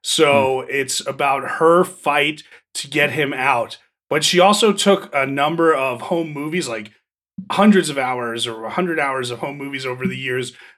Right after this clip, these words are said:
Speaker 1: um, for herself, for posterity, for her husband who was in jail. She's raising, uh, at least four kids on her own, maybe more. And, um, you know, it's all about her and her fight to get her husband out, and,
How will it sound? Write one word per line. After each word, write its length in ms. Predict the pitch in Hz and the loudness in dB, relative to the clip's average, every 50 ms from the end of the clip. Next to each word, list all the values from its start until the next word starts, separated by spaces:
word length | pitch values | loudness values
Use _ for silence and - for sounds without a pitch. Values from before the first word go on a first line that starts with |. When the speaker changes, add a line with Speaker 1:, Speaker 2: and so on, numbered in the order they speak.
| _ - | _ -8
Speaker 1:
um, 640 | - 135 139 139 127 123 120 117 113 113 110 107 104 | -4 0 0 0 2 0 -2 -2 -4 -6 -8 -10 -12
for 200 | - - 123 117 | -10 -10 -8 -8
herself, 580 | - 123 - - - - 170 160 151 131 120 - | -8 -6 -6 -6 0 4 6 6 6 4 2 -2
for 100 | 123 104 | -8 -6
posterity, 580 | - 123 113 - - - 165 156 143 131 123 | -6 -6 -6 -6 -2 0 0 0 0 -2 -4
for 200 | 117 - 127 120 | -8 -8 -8 -8
her 80 | 110 107 | -8 -4
husband 440 | 123 147 147 147 131 143 135 123 123 | -4 -4 -4 -4 -4 -6 -6 -4 -4
who 60 | 127 | -4
was 160 | 127 123 127 | -4 -4 -4
in 140 | 127 123 123 | -4 -10 -8
jail. 380 | 123 127 127 120 120 127 - - - - _ _ _ | -8 -6 -4 -4 -4 -6 -8 -10 -20 -20 _ _ _
She's 280 | - - - 214 180 170 | -10 -2 0 2 2 4
raising, 580 | 214 208 185 160 175 160 135 135 131 120 110 _ _ _ _ _ - | 6 4 6 4 4 0 0 -2 -6 -8 -10 _ _ _ _ _ -10
uh, 360 | 120 117 110 104 101 101 101 - _ _ - | -8 -6 -4 -4 -6 -6 -10 -12 _ _ -6
at 180 | 139 127 120 | -6 -6 -6
least 380 | 127 151 190 196 - - - - | -4 -2 0 0 0 0 -2 -6
four 320 | - - 143 147 170 190 | -10 -6 0 4 4 4
kids 320 | 190 - 214 196 190 175 190 | 4 2 0 0 2 2 0
on 140 | 180 185 | 0 2
her 140 | 185 180 185 | 2 4 4
own, 200 | 185 190 185 175 | 6 6 4 4
maybe 260 | 151 151 156 160 147 | 2 0 0 0 -2
more. 540 | 131 127 127 127 131 139 147 160 160 170 165 - | -6 -6 -6 -6 -4 -2 -2 0 0 0 0 0
And, 480 | 135 131 127 123 123 123 123 120 131 | -4 -4 -2 -2 -2 -2 -2 -4 -6
um, 460 | 127 135 135 131 123 117 113 113 113 - - - - _ - - | -8 -6 -6 -6 -6 -6 -8 -10 -16 -18 -20 -20 -20 _ -6 -4
you 60 | 151 | -2
know, 160 | 143 135 131 127 | 0 0 0 0
it's 160 | 123 123 123 | 2 4 6
all 160 | 185 196 202 | 6 6 6
about 380 | 196 208 196 190 160 - - - | 6 6 6 4 4 2 -2 2
her 380 | 170 180 190 190 190 190 185 | 4 8 8 10 10 8 8
and 220 | 180 139 143 135 127 | 6 4 0 -4 -4
her 100 | 131 127 | -6 -6
fight 260 | - 165 160 156 156 | -4 -2 -4 -4 -4
to 80 | 170 | -4
get 140 | 156 170 160 | -4 -4 -2
her 120 | 151 135 123 | -2 -2 0
husband 320 | 165 180 175 175 175 180 | 0 -2 0 -2 -4 -2
out, 240 | 165 170 165 160 156 | -2 0 -2 -2 -2
and, 600 | 131 120 131 135 123 131 135 127 120 123 123 | -4 -6 -8 -10 -8 -6 -6 -6 -6 -8 -12